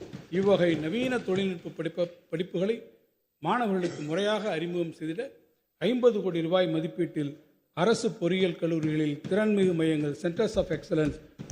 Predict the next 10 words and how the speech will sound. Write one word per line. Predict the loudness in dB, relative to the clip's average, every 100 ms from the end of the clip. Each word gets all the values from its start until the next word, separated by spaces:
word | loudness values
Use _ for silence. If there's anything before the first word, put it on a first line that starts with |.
| 0
முன்னணி | 4 4 4 2 2
தொழில் | 4 4 4
நிறுவனங்களுடன் | 2 2 2 0 0 -2 -4 0
இணைந்து | 2 4 2 0
உருவாக்கப்படும். | 0 -2 -4 -16 -18 -20 _ _ _ _ _ _ _ _
அதேபோன்று | 6 6 6 0 -2 -6 -10 _ _ 0
அரசு | 0 0 -4
பலவகை | 0 2 2 2 -2 -4 0
பாலிடெக்னிக் | 0 0 -2 -4 -6 -12 _ _ _ _
தொழில்நுட்ப | 2 4 2 -2 -6